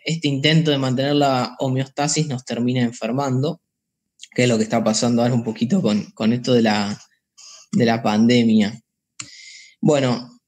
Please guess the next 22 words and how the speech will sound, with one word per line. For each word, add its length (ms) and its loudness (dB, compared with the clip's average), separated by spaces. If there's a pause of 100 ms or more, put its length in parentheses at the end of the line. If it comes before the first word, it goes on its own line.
respecto 420 2
a 20 4
los 240 4
neurotransmisores 800 2
que 80 -2
están 200 -2
implicados, 580 2
que 120 -6
somos, 480 -4
después 420 -2
vamos 280 -4
a 20 0
hablar 220 2
algunas 320 -2
características 720 -8
de 160 2
ellos, 540 -2 (680)
eh, 880 0 (240)
un 120 -6
poquitito 420 -2
más 220 0
adelante, 800 0